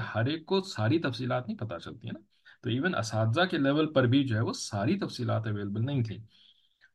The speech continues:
और वो भी एक दूसरे की क़िरात को गलत करार दे देते। जब हज़रत हुज़ैफा बिन यमान रज़ियल्लाहु ताला अन्हु ने भी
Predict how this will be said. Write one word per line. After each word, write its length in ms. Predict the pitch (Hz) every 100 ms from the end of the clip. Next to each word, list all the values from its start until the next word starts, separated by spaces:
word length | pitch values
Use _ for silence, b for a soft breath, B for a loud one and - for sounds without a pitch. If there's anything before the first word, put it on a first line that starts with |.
| -
और 120 | 143
वो 160 | 131 180
भी 160 | 214 175
एक 100 | 139
दूसरे 300 | 139 139 131
की 120 | 117
क़िरात 340 | 104 95 92
को 120 | - 113 - 113
गलत 280 | 123 160 -
करार 240 | 151 156 147
दे 120 | 139
देते। 320 | 131 127 113 - B B B B B
जब 120 | 165 175
हज़रत 240 | 180 175
हुज़ैफा 340 | 147 151 151 160
बिन 160 | 143
यमान 320 | 127 123 135
रज़ियल्लाहु 240 | 131 123 117
ताला 260 | 113 113
अन्हु 260 | 110 139 143
ने 240 | 117 110 120 _ -
भी 320 | 98 98 151